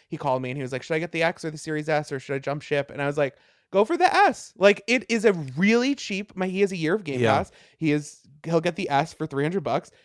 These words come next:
Speaker 1: It's a really cheap way to play all the new games and get the equal experience to everybody else. And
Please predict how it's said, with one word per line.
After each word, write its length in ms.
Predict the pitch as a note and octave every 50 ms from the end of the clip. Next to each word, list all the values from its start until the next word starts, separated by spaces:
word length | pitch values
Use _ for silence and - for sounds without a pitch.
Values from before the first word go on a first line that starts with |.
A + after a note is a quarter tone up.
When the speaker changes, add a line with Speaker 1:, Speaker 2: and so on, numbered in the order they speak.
| _ _ _ _ -
Speaker 1:
It's 120 | A3 G#3+
a 60 | C4+ B3+
really 420 | G#3 D3+ C#3 E3+ G3 A3 B3+ B3+
cheap 260 | G3 - A#3+ A#3+ -
way 200 | - D#3 D3+ E3+
to 80 | F#3+ G#3
play 160 | - E3+ D3 - _
all 240 | - D3 D3+ D#3+ F3
the 100 | F3+ A3
new 160 | A3+ A3 A#3
games 420 | G3 F#3 D#3 C#3+ D3 F3 G#3 G3 - -
and 320 | E3+ D#3+ D#3+ D3 D3 C#3+ - - C#3+
get 200 | C#3 D#3+ F3 D#3+
the 100 | D#3+ C#3+ -
equal 220 | D#3+ D3+ - G3+ G#3+
experience 500 | G#3+ - - F3+ D#3+ D#3 D#3+ E3 - -
to 100 | - C#3
everybody 340 | C#3+ D3 F#3 F3+ G3+ G3 E3
else. 260 | C3 B2 D#3+ F#3+ - - - _ _ _ -
And 280 | E3 E3+ E3+ D#3+ D#3+